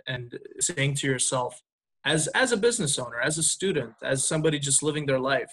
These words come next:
you know, are all these opportunities that I have in front of me, uh, am I being overwhelmed by them? Is it just something that I'm doing to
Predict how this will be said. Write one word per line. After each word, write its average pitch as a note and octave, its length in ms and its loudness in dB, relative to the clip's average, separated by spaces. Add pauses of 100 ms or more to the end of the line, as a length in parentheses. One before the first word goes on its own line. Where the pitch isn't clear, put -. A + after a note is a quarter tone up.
you B2+ 80 -4
know, B2 200 -2
are C3 120 2
all D#3 220 2
these F3 160 0
opportunities D3+ 720 0
that B2+ 120 -2
I B2+ 60 2
have C#3 280 0
in C3 100 -2
front B2 220 -14
of - 40 -20 (120)
me, - 800 -14
uh, A#2+ 200 -4
am C3+ 120 2
I C3 60 6
being C#3+ 240 2
overwhelmed C#3 560 4
by E3 160 -2
them? G3+ 220 -6 (420)
Is C3+ 160 0
it C#3+ 80 0
just C#3 220 2
something C#3 340 0
that C3 100 0
I'm A#2+ 140 -6
doing B2+ 440 -2
to - 100 -16